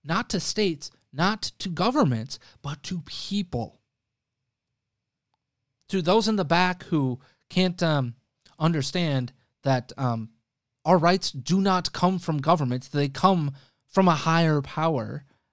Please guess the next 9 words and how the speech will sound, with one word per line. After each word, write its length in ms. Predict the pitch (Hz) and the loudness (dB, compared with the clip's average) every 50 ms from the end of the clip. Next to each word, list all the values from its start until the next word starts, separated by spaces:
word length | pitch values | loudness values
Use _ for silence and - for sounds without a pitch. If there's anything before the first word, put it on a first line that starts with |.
| _ _ - | _ _ 0
as 260 | 143 147 135 135 - - _ _ | 2 2 2 0 -2 -10 _ _
noted 380 | - 151 170 170 180 180 165 170 | 0 2 2 4 4 4 4 4
in 240 | 160 151 139 139 - _ _ _ - | 2 2 0 -2 -8 _ _ _ 4
almost 280 | 185 202 196 180 - - | 6 6 6 6 4 0
every 300 | - 185 208 190 208 196 | 0 0 2 2 0 0
founding 480 | 175 - 180 175 185 180 175 165 156 131 | 0 0 0 0 2 2 0 0 0 0
document. 680 | 151 151 175 190 - - 120 113 107 104 _ _ - - _ _ _ _ _ _ _ _ _ _ _ - | 2 2 0 0 -2 -6 -8 -8 -8 -10 _ _ -20 -20 _ _ _ _ _ _ _ _ _ _ _ -2
Our 120 | 131 135 | -2 0
rights 320 | 123 131 151 190 208 - | 2 2 2 2 0 -2